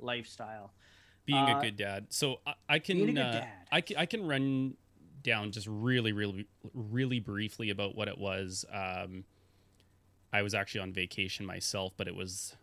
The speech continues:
Speaker 2: that one time when my kids were having a little downtime and I, I got to go check the sporting news. And so what it was, was, um, our good friend Kyle made a little sarcastic comment right away to it. And it actually holds a little bit of value.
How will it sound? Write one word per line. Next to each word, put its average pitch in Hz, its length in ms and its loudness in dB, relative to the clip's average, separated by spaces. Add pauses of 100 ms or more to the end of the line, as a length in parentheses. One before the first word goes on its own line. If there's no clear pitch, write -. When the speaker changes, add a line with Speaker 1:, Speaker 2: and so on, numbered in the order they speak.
(280)
Speaker 2:
that 95 220 -4
one 107 640 -2
time 98 480 -4
when 98 120 -6
my 95 140 -6
kids 98 260 -8
were 98 100 -8
having 98 200 -4
a 95 60 -6
little 92 180 -6
downtime 92 720 -6
and 90 100 -14
I, 101 220 -10 (580)
I 110 100 0
got 101 180 0
to 101 80 -10
go 98 120 -4
check - 380 -6 (420)
the 113 120 0
sporting 104 580 0
news. 98 320 -2
And 95 240 -4
so 107 220 0
what 107 200 0
it 120 80 -2
was, 110 360 0
was, 98 520 0 (640)
um, 95 340 0
our 120 80 2
good 113 160 2
friend 107 260 0
Kyle 98 520 0 (580)
made 101 220 2
a - 20 2
little 101 200 2
sarcastic 104 680 -2
comment 98 680 -4 (360)
right 113 320 4
away 95 320 -2
to 98 240 -6
it. 92 180 -4
And - 80 -4
it 139 140 0
actually 196 320 -4
holds 165 260 -2
a 160 60 0
little 139 220 0
bit 117 120 -2
of 101 120 0
value. 98 600 -2